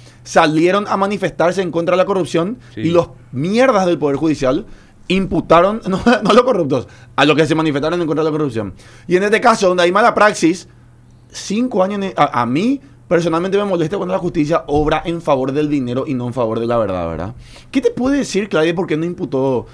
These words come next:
Speaker 1: Si hay acá pruebas documentales, no para condenar, insisto, insisto
Speaker 2: Sí.
Speaker 1: con eso, eso yo no puedo decir, pero al menos para decir, "Chelo, perro, acá hay un supuesto importante, vamos a investigar".
Speaker 2: Y en realidad, eh,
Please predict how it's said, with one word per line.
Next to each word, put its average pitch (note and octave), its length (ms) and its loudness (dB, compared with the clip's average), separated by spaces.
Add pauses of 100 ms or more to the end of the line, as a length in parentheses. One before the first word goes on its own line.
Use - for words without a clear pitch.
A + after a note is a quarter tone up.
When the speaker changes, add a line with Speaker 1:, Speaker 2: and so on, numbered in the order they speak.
(140)
Speaker 1:
Si - 160 -2
hay D3+ 100 4
acá D#3 380 2 (260)
pruebas E3+ 300 4
documentales, E3+ 540 0
no D#3 180 -2
para F#3 160 4
condenar, F#3 360 0
insisto, C#3+ 520 -4
insisto D3+ 300 -2
Speaker 2:
Sí. G3 40 -2
Speaker 1:
con F3 120 0
eso, D3 140 0
eso C3 120 -4
yo D3 120 -2
no C#3+ 120 -2
puedo D3+ 160 2
decir, D#3 260 0 (360)
pero D#3 140 4
al D3+ 60 2
menos C#3 180 -2
para F#3 160 4
decir, D3 200 0
"Chelo, D3+ 240 0
perro, D#3 340 0 (480)
acá G#3+ 340 2
hay F#3 120 2
un F3 80 0
supuesto D3+ 420 -2
importante, A2+ 520 -4
vamos D3+ 260 -2
a F#3+ 40 0
investigar". B2+ 600 -4 (1080)
Speaker 2:
Y D#3+ 60 -6
en F3 100 -4
realidad, F#3+ 500 -2 (140)
eh, G2+ 800 -4